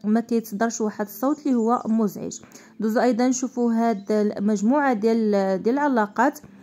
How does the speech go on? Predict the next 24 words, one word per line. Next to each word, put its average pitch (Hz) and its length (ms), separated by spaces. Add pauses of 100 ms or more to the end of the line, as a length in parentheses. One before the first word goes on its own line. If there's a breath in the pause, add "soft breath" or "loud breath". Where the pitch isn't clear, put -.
(280 loud breath)
اللي 233 100
يمكن 254 220
لكم 247 260
ايضا 240 260
تعلقوا 226 420
فيها 226 480
بزاف 214 380
ديال 240 120
القنينات، 240 880
وبهذه 240 280
الطريقه 240 580
هذه 233 220 (340 loud breath)
غتوفروا 240 480
مساحه، 226 800
آه، 202 140
داخل 233 680
المطبخ. 202 480 (420 loud breath)
كما 262 220
شفتوا 247 220
معايا 233 400
معظم 254 520
هاد 247 220
المنتوجات 233 480
الحديثه 220 600